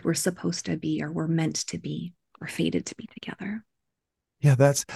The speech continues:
Speaker 2: that's interesting. The hero's journey, I've, I've done some reading about that. And that's the thing,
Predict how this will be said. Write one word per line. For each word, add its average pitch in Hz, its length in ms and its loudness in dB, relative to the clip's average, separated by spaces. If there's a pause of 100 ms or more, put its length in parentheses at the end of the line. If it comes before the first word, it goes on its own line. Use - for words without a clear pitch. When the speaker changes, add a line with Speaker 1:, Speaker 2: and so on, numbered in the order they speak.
Speaker 2:
that's 190 200 8
interesting. 135 480 8
The 143 100 8
hero's 170 460 12
journey, 143 500 6
I've, 131 220 4
I've 143 160 2
done 160 220 10
some 143 200 8
reading 151 360 10
about 123 300 6
that. 123 260 8
And 123 100 4
that's 135 240 2
the 127 160 2
thing, 147 420 8